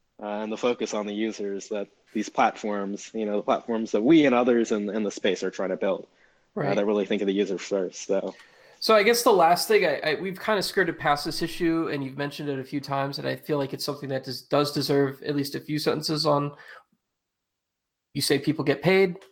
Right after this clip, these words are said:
Speaker 2: What does that mean? So if I'm using your service, I'm getting paid for putting up a node.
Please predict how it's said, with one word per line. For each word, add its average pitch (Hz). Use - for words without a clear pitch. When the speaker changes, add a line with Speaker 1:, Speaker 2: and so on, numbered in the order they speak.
Speaker 2:
What 139
does 127
that -
mean? -
So 139
if 135
I'm 143
using 151
your 147
service, 160
I'm 135
getting 131
paid 143
for 151
putting 135
up 131
a -
node. 151